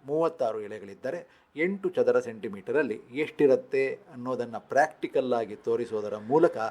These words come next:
ಮಕ್ಕಳಿಗೆ ಮ್ಯಾಥ್ಸ್ ಟೀಚ್ ಮಾಡ್ತೀನಿ ನಾನು." ಮಿಸ್ ಕಮಲಿ ವರ್ಮಿ-, ವರ್ಮಿಲಿಯನ್ನು,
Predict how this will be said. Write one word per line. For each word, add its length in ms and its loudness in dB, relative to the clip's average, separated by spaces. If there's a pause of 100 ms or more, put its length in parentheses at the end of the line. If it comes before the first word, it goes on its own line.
(420)
ಮಕ್ಕಳಿಗೆ 600 6
ಮ್ಯಾಥ್ಸ್ 600 -2 (120)
ಟೀಚ್ 300 0
ಮಾಡ್ತೀನಿ 580 -2
ನಾನು." 280 -4 (2250)
ಮಿಸ್ 220 4
ಕಮಲಿ 400 4 (760)
ವರ್ಮಿ-, 720 4
ವರ್ಮಿಲಿಯನ್ನು, 880 2